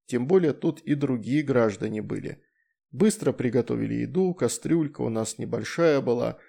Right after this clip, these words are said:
воду набрали в колодце, разносолами не баловались,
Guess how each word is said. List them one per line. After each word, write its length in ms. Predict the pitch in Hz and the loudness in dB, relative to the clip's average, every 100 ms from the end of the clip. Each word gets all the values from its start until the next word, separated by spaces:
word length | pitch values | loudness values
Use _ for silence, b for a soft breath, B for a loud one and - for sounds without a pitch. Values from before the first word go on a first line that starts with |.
| b b | b b
воду 320 | - 175 147 | 0 2 2
набрали 460 | 117 113 120 110 107 | 0 0 2 0 -2
в 80 | - | -4
колодце, 680 | 120 135 160 - - 117 b - | -2 0 0 -2 -6 -8 b -2
разносолами 880 | 139 147 147 156 - 202 175 135 | 4 4 4 0 4 6 6 2
не 140 | 127 123 | 0 0
баловались, 680 | 139 160 156 135 127 120 | 4 4 4 2 -2 -6